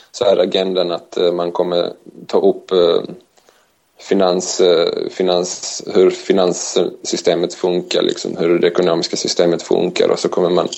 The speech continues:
eh, ha en öppen diskussion om, eh, själva Zeitgeist-rörelsen och såna saker. Eh, i Köpenhamn så är det lite mer att man har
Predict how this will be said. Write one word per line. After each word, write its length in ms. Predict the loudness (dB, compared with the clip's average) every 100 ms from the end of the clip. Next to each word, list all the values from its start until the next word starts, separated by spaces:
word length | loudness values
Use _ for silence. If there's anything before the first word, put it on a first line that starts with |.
| -14 -18 -16 -16 0
eh, 240 | 4 4 4
ha 280 | 4 2 2
en 240 | -2 -2
öppen 420 | -2 -2 -2 0
diskussion 600 | -2 -2 -2 4 4 4
om, 240 | -2 -2 -2 -4 -4 -8 -10 -16
eh, 800 | -14 -14 -18 -20 -20 -20 _ -10
själva 360 | 0 2 4 4
Zeitgeist-rörelsen 1040 | 4 2 2 -2 -2 -2 -2 -2 -8 -10 -8
och 80 |
såna 200 | -2 -2
saker. 380 | 0 0 0 -4 -8 _ -20 -20 -20 _ -4
Eh, 300 | 2 4 4 4
i 500 | 2 2 4 2 0 0
Köpenhamn 680 | 0 2 2 2 0 0 -2
så 140 | 0
är 40 |
det 60 | 2
lite 260 | 0 0 2
mer 240 | 2 2
att 160 | 0 -2
man 180 | -6
har 260 | -2 -2 -2